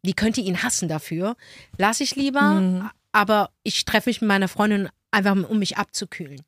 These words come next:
Speaker 2: Mhm.
Speaker 1: Weißt du, was ich meine?
Speaker 2: Ja.
Speaker 1: Und den Rest
Speaker 2: Verstehe ich.
Speaker 1: bespreche ich mit ihm. Weil ich will nicht, dass meine Freundin den hasst irgendwann mal und ich komme mit der, mit dem zusammen oder keine Ahnung. Du weißt schon, was ich meine.
Speaker 2: Ich denke, am Ende des Tages, grau-, gerade auch in so einer, äh, freundschaftlichen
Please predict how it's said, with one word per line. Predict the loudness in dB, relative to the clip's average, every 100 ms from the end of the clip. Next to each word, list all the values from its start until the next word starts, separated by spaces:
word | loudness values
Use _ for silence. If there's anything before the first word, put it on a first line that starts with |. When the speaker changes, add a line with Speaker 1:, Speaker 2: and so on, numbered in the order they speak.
| -6
Speaker 2:
Mhm. | -2 -2 -4 -4
Speaker 1:
Weißt | -2 0
du, | 0
was | -2
ich | 0
meine? | 2 2
Speaker 2:
Ja. | -2 -6 _ _ _ _ _
Speaker 1:
Und | -2 -2 _ 0
den | 2
Rest | 4 2
Speaker 2:
Verstehe | 2 0
ich. |
Speaker 1:
bespreche | 2 2 2
ich | 0
mit | 0
ihm. | 0 0 0 -6 _ _
Weil | -4 -2
ich | 0
will | 2 2
nicht, | 0
dass | -2
meine | -2 -2
Freundin | -2 -2 0 0
den | -2 -2
hasst | -2 -2
irgendwann | -4 -2 0
mal | 0 -2 -6 -18 -18 -4
und | -4 -2
ich | -8 -8
komme | -2 0
mit | 2 0
der, |
mit | 0 -2
dem | -4 -4
zusammen | -4 0 2 2 0
oder | -2 -2
keine | -2 0 0 -2
Ahnung. | -2 -4 -4 -8 -12
Du | 0
weißt | 2 2
schon, | -2
was | -4
ich | -6 -10
meine. | -14 -12 -14 -6
Speaker 2:
Ich | 0
denke, | 4 4
am | 4
Ende | 2
des | 2
Tages, | 0 0 0
grau-, | 0 0
gerade | 0 0
auch | 2
in | 2
so | 2
einer, | 0 -2 -6
äh, | -2 0 2
freundschaftlichen | 0 0 0 0 -2 -2 0 0